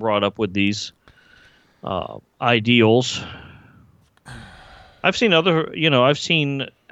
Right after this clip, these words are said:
several families that I could sit here and describe that are part of the same, uh, culture.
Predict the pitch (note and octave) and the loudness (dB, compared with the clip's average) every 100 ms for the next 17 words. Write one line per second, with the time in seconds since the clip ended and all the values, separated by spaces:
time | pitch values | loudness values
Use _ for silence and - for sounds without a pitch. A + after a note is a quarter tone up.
0 | - - - _ - - D#3+ D#3 C#3 B2+ | -20 -20 -20 _ -6 0 2 2 2 2
1 | A#2 - C3+ C3 A#2+ A2 G#2 A2 G#2 G2+ | 0 -4 -4 -2 -4 -6 -6 -4 -2 -4
2 | G2+ - A#2+ G#2 G#2+ G2 F2+ - A2 A2 | -6 -12 -10 -10 -12 -14 -20 -14 -8 -6
3 | G2+ F#2+ G#2 F#2+ F#2+ F#2+ - A#2 G2+ F2+ | -6 -6 -4 -4 -4 -2 4 4 6 2
4 | F#2 F#2 - - A2+ G2 F#2+ G2 F#2 E2+ | 0 -4 -2 2 2 2 0 -4 -8 -10
5 | F#2+ - A2 F#2+ - A2 | -12 -4 -4 -4 -6 -10